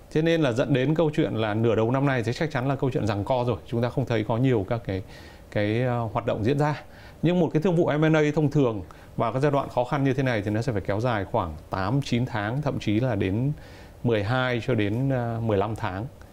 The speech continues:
Cho nên chúng ta sẽ thấy là nó có thể bắt đầu các cái hoạt động vào nửa cuối năm hai không hai ba. Nhưng mà để có thể chốt được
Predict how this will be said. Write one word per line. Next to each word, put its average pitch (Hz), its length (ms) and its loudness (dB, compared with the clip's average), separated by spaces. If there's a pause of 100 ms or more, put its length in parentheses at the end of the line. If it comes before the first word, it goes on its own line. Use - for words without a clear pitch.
(240)
Cho 143 120 0
nên 151 180 4
chúng 135 140 -2
ta 143 120 0
sẽ 139 120 0
thấy 113 180 0
là 120 360 2
nó 98 160 -2
có 143 100 -2
thể 131 100 0
bắt 135 220 -2
đầu 107 340 0 (260)
các 143 160 -4
cái 131 100 0
hoạt 120 160 -2
động 113 220 0
vào 101 120 0
nửa 101 240 2
cuối 101 140 0
năm 120 160 -2
hai 117 80 -2
không 117 160 -2
hai 113 120 -2
ba. 110 180 -2 (440)
Nhưng 160 200 4
mà 123 100 2
để 101 220 2
có 98 80 0
thể 113 240 0 (160)
chốt 202 260 2
được 127 260 2